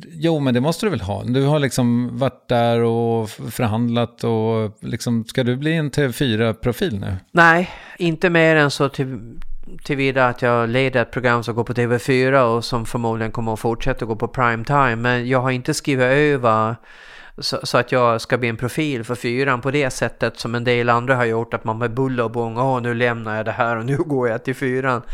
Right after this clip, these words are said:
Speaker 2: Utan jag följer med ett program.
Speaker 1: Mm.
Speaker 2: Eh, det är så jag ser det. Eh, så jag vet inte riktigt, jag har inte förhandlat med fyran direkt, utan jag har förhandlat med, eh,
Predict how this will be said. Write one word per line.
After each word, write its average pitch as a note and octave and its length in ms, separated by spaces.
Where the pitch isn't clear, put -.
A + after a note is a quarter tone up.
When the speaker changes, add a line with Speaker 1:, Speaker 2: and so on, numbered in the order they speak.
Speaker 2:
Utan C3+ 440
jag C#3 160
följer A#2+ 280
med A#2 200
ett A2+ 100
program. A2+ 500
Speaker 1:
Mm. G#2 120
Speaker 2:
Eh, B2 340
det C3 220
är A2+ 360
så - 220
jag A#2+ 240
ser A2+ 260
det. A2+ 260
Eh, - 160
så - 160
jag D#3 120
vet F3 260
inte E3 220
riktigt, D3+ 380
jag D#3 120
har E3 100
inte C#3+ 180
förhandlat C#3 400
med B2+ 140
fyran B2+ 360
direkt, B2+ 320
utan A#2+ 240
jag C3+ 120
har C#3+ 160
förhandlat A#2 500
med, A2+ 420
eh, F#2+ 280